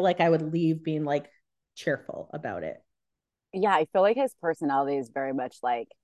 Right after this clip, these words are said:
Speaker 2: "I want you to be as comfortable as possible." Like, I really get that vibe from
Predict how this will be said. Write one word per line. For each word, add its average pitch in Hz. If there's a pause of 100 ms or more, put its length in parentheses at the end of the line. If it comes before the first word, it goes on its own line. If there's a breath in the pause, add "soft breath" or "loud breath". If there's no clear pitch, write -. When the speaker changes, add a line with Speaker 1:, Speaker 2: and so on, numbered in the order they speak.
(360)
Speaker 2:
"I 147
want 143
you 139
to 135
be 143
as 135
comfortable 139
as 127
possible." 170
Like, 170
I 143
really 139
get 139
that 131
vibe 120
from 151